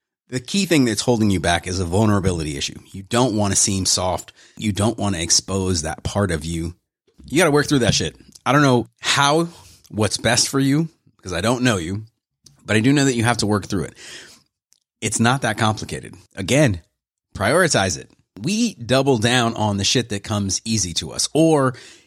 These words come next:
even if it doesn't come easy, the things that we're good at. And so when you're distracted, when things are pulling you in a bunch of different directions, you're probably going to do and show up more in the places that you're good at.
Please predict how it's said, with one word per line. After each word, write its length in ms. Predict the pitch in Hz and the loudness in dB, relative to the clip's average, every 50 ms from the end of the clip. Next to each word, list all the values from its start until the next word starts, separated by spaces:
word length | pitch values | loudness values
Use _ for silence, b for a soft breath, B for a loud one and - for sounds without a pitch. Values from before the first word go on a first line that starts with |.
| B B _ _ - | B B _ _ -4
even 180 | - 196 214 190 | 0 2 2 2
if 80 | 165 | 2
it 20 | 127 | 2
doesn't 220 | 135 135 117 117 | 2 2 2 2
come 160 | - 117 113 | 0 0 0
easy, 320 | 104 113 113 92 95 87 - | 2 0 0 0 0 -4 -4
the 140 | - 107 110 | -2 -4 0
things 320 | - 151 165 160 143 120 | 2 4 4 4 4 4
that 120 | 135 101 | 2 -2
we're 140 | 110 113 107 | -2 -4 -4
good 300 | 98 90 87 107 117 92 | -4 -2 0 0 0 0
at. 300 | 78 71 65 64 - - - _ _ _ _ _ _ _ _ _ - | 0 -4 -6 -6 -8 -14 -20 _ _ _ _ _ _ _ _ _ 0
And 160 | 135 139 127 | 0 2 2
so 500 | - 143 131 123 117 113 110 104 98 b b b b _ _ _ - | 4 4 4 4 4 2 2 0 -2 b b b b _ _ _ -4
when 200 | - 127 139 143 | 0 2 2 4
you're 120 | 143 135 | 4 2
distracted, 680 | 113 98 107 - - - 120 117 113 110 - - 80 87 | 2 2 0 0 0 0 0 -2 -2 -4 -6 -8 -8 -6
when 140 | 92 95 95 | -4 -4 -2
things 240 | - 120 127 123 - | 0 2 2 2 0
are 60 | 208 | -2
pulling 340 | - - 139 127 120 117 107 | -2 0 0 2 2 2 2
you 80 | 104 | 0
in 80 | 98 95 | 0 -2
a 40 | 85 | -2
bunch 180 | 92 95 - | -4 -4 -4
of 60 | 85 | -4
different 240 | 76 82 - - 73 | -8 -8 -8 -8 -8
directions, 560 | 78 78 78 78 76 - - - - - - - _ _ _ _ _ _ _ _ _ _ _ _ _ _ _ _ _ _ | -6 -6 -6 -6 -6 -8 -10 -10 -10 -10 -10 -10 _ _ _ _ _ _ _ _ _ _ _ _ _ _ _ _ _ _
you're 100 | - - | -16 -14
probably 600 | - - - 180 185 214 196 156 139 127 117 107 | -10 -4 -2 0 2 2 2 4 4 4 2 2
going 420 | 101 87 107 101 110 113 107 98 | 0 0 0 2 2 2 2 0
to 240 | - - 101 87 76 - _ _ _ _ - | 0 -2 -2 -4 -6 -14 _ _ _ _ -2
do 520 | - 147 156 135 104 85 87 98 107 - _ - | 2 2 4 4 2 0 -2 -4 -6 -6 _ -6
and 340 | - 104 98 98 92 85 80 - | -4 -4 -2 -2 -4 -6 -8 -6
show 360 | - - - - 143 139 127 - | -2 0 0 2 2 2 0 2
up 220 | - 117 110 - | 0 -2 -2 -2
more 460 | 95 98 110 120 120 107 90 76 82 - | -2 0 2 2 4 2 0 -2 -4 -4
in 160 | 98 95 92 | -4 -4 -2
the 60 | 92 | -4
places 480 | - - - 117 120 113 - 107 95 82 | -4 -4 -2 0 0 2 0 0 -2 -2
that 200 | 95 101 - - | -2 -4 -4 -4
you're 160 | 92 95 90 | -4 -4 -4
good 320 | 80 78 69 80 95 87 67 | -4 -6 -4 -2 -2 -2 -2
at. 240 | 58 50 - - | -4 -8 -10 -14